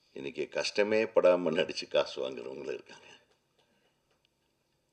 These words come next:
கஷ்டப்பட்டு எடுத்த இயக்குனர்கள் இருக்காங்க.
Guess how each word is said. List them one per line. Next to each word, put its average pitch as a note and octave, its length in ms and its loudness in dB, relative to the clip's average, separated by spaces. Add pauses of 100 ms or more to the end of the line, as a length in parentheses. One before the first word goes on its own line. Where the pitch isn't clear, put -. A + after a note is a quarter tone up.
(500)
கஷ்டப்பட்டு A#2+ 640 8
எடுத்த G#2 220 6 (100)
இயக்குனர்கள் F2+ 640 8
இருக்காங்க. C2 360 0